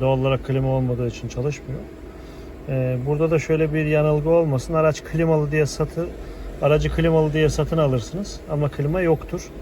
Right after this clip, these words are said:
Sadece şundan sebep, buna dikkat edin arkadaşlar. En azından, e, ya bilen birisine götürün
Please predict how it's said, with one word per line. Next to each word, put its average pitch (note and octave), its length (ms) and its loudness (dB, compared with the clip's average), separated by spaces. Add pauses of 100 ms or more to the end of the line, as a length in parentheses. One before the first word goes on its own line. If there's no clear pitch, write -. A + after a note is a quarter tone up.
(360)
Sadece D#3 400 2
şundan D#3 360 2
sebep, F#3+ 320 -2
buna D#3+ 200 4
dikkat D3 340 0
edin B2+ 80 -6
arkadaşlar. A#2+ 560 -4 (1400)
En E3+ 120 2
azından, C#3+ 460 2 (260)
e, B2 260 -4
ya D3+ 160 4
bilen E3+ 280 2
birisine F#3 300 0
götürün F3+ 400 -4